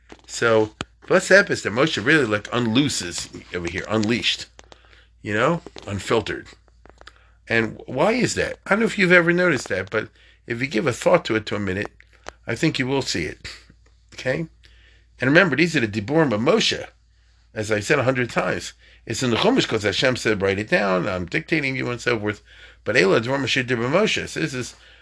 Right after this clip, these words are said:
what's on Moshe's mind, Moshe's heart. And you get a lot of this in motion,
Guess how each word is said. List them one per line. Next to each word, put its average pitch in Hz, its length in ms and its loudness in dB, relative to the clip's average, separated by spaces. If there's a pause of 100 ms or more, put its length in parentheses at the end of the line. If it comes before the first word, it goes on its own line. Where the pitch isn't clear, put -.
(140)
what's 113 180 -2
on 110 160 2
Moshe's 117 420 2
mind, 113 460 0
Moshe's 110 380 -2
heart. 104 340 0 (680)
And 117 120 0
you 113 80 0
get 170 180 6
a 127 60 2
lot 117 180 2
of 127 60 -4
this 120 180 -6
in 110 140 -2
motion, 127 500 -2